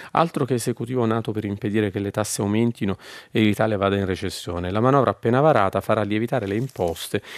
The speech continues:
e retrocedere in Serie B una serie di aziende", scrive Belpietro. Ehm, in particolare, l-,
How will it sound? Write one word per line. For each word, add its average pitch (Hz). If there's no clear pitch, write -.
e 123
retrocedere 110
in 107
Serie 139
B 101
una 120
serie 98
di 90
aziende", 87
scrive 95
Belpietro. 85
Ehm, 90
in 120
particolare, 139
l-, 104